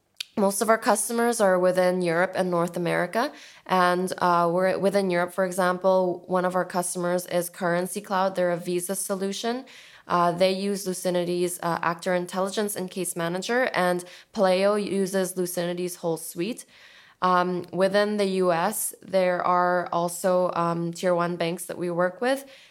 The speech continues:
And since we launched Lucy, the response has been just overwhelming. Like, we are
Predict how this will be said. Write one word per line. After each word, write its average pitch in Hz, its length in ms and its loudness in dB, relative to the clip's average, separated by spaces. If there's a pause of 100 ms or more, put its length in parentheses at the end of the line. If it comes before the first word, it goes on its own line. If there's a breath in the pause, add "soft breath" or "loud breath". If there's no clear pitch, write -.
(100)
And 180 400 2
since 208 320 -2
we 208 100 0
launched 185 360 0
Lucy, 185 320 -2
the 175 440 0 (360)
response 180 420 0
has 180 160 -4
been 165 320 0
just 165 280 -6
overwhelming. 160 600 0
Like, 170 220 -4
we 170 140 0
are 170 240 0